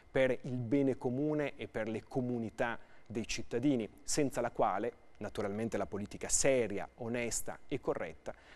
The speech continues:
non si va da nessuna parte e si produce quel caos in cui purtroppo stiamo sprofondando ogni giorno di più. Allora, dice Bassetti, cosa si può fare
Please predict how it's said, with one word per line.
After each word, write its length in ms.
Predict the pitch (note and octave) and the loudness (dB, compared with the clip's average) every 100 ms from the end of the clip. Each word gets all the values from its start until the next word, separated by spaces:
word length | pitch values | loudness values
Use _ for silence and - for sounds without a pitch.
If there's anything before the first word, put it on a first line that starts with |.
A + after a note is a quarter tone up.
| - - | -10 -4
non 140 | E3 | -2
si 120 | - | 2
va 140 | D3+ B2+ | 4 4
da 140 | B2+ | 2
nessuna 360 | C3+ - E3+ E3+ | 0 0 -2 -2
parte 420 | F#2+ F2 - - | -2 -4 -4 -4
e 100 | F3 | -2
si 140 | - | -2
produce 400 | - C#3+ D#3 - | -2 0 -2 -2
quel 300 | - D3 D3+ | -2 0 0
caos 480 | - A2 F2 F2+ - - | -2 -2 0 -2 -4 -4
in 160 | C#3 | -4
cui 220 | - C#3+ A2 | 0 0 0
purtroppo 800 | - D3 C#3+ A#2 F2+ - A#2 - - | -4 -4 -2 -4 -4 -6 -14 -14 -16
stiamo 340 | - - C3+ B2+ | -2 4 4 2
sprofondando 920 | - C3+ C3 C#3 A2+ F#2 F#2+ G2 G2 - | -2 -2 0 0 0 -2 -4 -6 -8 -6
ogni 240 | A#2+ A2 | -4 -4
giorno 360 | F2+ F#2+ F2+ F2 | -6 -8 -8 -12
di 120 | E2+ | -12
più. 160 | F2+ - - - - | -14 -16 -20 -18 0
Allora, 260 | F#3+ A#3 A#2+ | 4 4 4
dice 260 | D3+ E3 | 0 0
Bassetti, 480 | D#3+ F3+ A3+ - - - | 0 0 0 0 -8 -2
cosa 240 | - G#3+ | 0 4
si 160 | D3+ A2+ | 2 0
può 140 | A2+ | -4
fare 380 | G2 F2+ C#2 E2+ | -4 -4 -4 -10